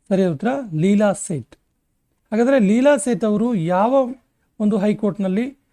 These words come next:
ಮಹಿಳಾ ನ್ಯಾಯಾಧೀಶರಾಗಿ ಆಯ್ಕೆ ಆಗ್ತಾರೆ ಕೇಳಿದ್ರೆ ಹಿಮಾಚಲ ಪ್ರದೇಶ್, ಹಿಮಾಚಲ ಪ್ರದೇಶ. ಭಾರತದ ರಾಜ್ಯವೊಂದರ ಮುಖ್ಯಮಂತ್ರಿಯಾದ ಮೊದಲ ಮಹಿಳೆ ಯಾರು?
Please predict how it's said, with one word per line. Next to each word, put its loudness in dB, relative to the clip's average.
ಮಹಿಳಾ 2
ನ್ಯಾಯಾಧೀಶರಾಗಿ -2
ಆಯ್ಕೆ -4
ಆಗ್ತಾರೆ -10
ಕೇಳಿದ್ರೆ -4
ಹಿಮಾಚಲ -2
ಪ್ರದೇಶ್, -14
ಹಿಮಾಚಲ -4
ಪ್ರದೇಶ. -16
ಭಾರತದ 4
ರಾಜ್ಯವೊಂದರ 2
ಮುಖ್ಯಮಂತ್ರಿಯಾದ 0
ಮೊದಲ 0
ಮಹಿಳೆ 0
ಯಾರು? -6